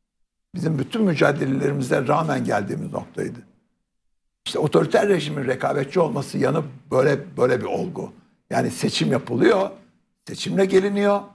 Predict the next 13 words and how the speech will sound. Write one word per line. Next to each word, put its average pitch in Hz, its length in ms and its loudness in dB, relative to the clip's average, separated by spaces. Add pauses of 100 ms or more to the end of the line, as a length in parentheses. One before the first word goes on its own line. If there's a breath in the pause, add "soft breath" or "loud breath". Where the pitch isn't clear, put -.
(520)
toplum 147 480 -2 (100)
o, 185 120 2 (160)
o, - 200 -6
sizi 160 280 -2
oraya 185 300 2
doğru 185 160 4
getiriyor. 165 500 -2 (500)
Düşünün 294 360 0
ki - 100 4
aynı 277 240 2
iktidar - 540 -2
iki - 240 -8
bin 220 260 -2